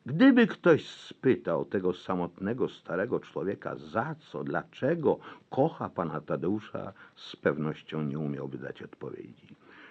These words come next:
Spojrzałby załzawionymi oczyma na pytającego jak na wariata i czytałby dalej. Hm, przecież sam Mickiewicz, choć pisał pana Tadeusza w nastroju pełnym radości i twórczej energii,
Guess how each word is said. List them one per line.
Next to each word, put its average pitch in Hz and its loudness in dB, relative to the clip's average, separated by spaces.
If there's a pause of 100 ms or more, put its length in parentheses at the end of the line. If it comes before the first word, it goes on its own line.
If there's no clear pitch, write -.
Spojrzałby 117 4 (120)
załzawionymi 90 0
oczyma 82 0 (380)
na 80 0
pytającego 82 -2
jak 73 2
na 76 -6
wariata 82 -4 (320)
i 214 4
czytałby 160 6
dalej. 71 -2 (1040)
Hm, 185 4 (120)
przecież - -2
sam 139 0 (260)
Mickiewicz, 104 -2
choć - -4
pisał 131 -2
pana 87 0
Tadeusza 98 0 (380)
w - -10
nastroju 95 2
pełnym 98 4
radości 95 2
i 82 -2
twórczej 135 -2
energii, 110 0